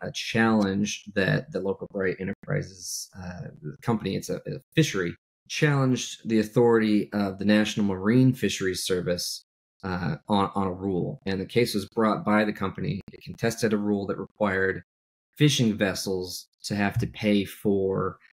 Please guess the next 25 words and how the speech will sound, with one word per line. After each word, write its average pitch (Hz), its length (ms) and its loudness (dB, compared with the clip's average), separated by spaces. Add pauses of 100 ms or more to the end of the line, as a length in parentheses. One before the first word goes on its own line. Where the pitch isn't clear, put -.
(160)
um, 90 260 -2 (300)
monitors 104 840 4
on 98 220 0
the 98 60 2
boat. 104 380 2
So 95 300 -2
th-, 92 240 -8
these 101 200 0
monitors 101 540 4
would 92 160 -2
go, 95 300 2
they're 95 140 0
independent 110 540 2
observers 95 520 0
that - 120 -10
go 95 280 -2
and 95 80 -6
make 95 180 -8
sure 92 280 0
that, 92 200 -4 (500)
uh, 95 300 -2
the 101 100 0
vessels 95 480 0
are, 92 320 0
uh, 90 40 -6